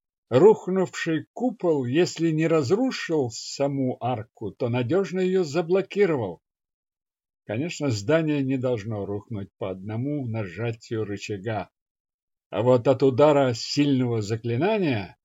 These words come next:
запросто. Повинуясь моей воле, корона стала подтягиваться и формироваться в готовые сферы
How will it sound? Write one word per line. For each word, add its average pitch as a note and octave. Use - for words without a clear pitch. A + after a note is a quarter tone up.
запросто. -
Повинуясь C3
моей A2+
воле, C#3+
корона B2+
стала A#2
подтягиваться C#3
и C#3
формироваться C3
в A2
готовые B2+
сферы C3